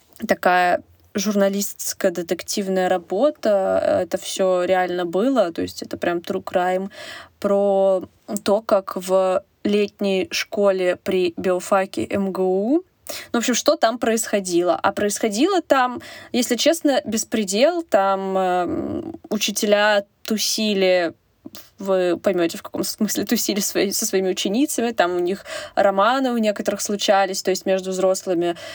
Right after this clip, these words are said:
м, мужчинами и несовершеннолетними детьми. М, там не только с девочками. И, э, журналистка, которая проводила это расследование, она там, она брала интервью у многих, э,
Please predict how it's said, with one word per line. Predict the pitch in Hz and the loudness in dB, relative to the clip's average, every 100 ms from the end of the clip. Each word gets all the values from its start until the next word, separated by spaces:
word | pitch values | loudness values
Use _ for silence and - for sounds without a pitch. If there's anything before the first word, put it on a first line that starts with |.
| - - | -18 -12
м, | - - | -10 -6
мужчинами | 202 202 - 220 262 277 269 254 - | -2 0 0 0 2 2 2 0 0
и | 208 214 214 | -2 -2 0
несовершеннолетними | 202 - 196 - 190 185 185 196 202 | -2 -2 -4 -2 0 2 0 0 -4
детьми. | 180 180 - 180 160 165 - - - - - _ - | -2 -4 -2 0 0 -2 -14 -20 -20 -20 -20 _ -6
М, | 180 175 170 165 170 | -2 0 0 0 0
там | 170 | 0
не | 185 | 0
только | 202 160 - 165 | 0 0 -2 -2
с | |
девочками. | 165 247 302 - 233 208 202 226 | 2 2 2 0 -2 0 -4 -6
И, | - 202 196 185 | -2 0 2 2
э, | 180 - - 202 | 2 2 0 0
журналистка, | 196 196 196 285 - 254 | 2 0 2 -2 0 0
которая | 202 196 190 185 180 170 | 2 2 2 2 0 0
проводила | - 190 185 185 | 0 2 2 2
это | 175 175 | 0 0
расследование, | 185 - 214 262 220 190 185 | -2 0 0 0 0 0 0
она | 185 180 | 0 -2
там, | - - | -6 0
она | 202 185 | 0 2
брала | 190 185 180 | 2 2 -2
интервью | 180 196 185 190 185 170 - | -2 -4 -2 0 2 0 -2
у | - - | -4 -4
многих, | 180 180 180 175 170 170 - | -2 -2 -2 0 0 0 -6
э, | 180 175 | -4 -4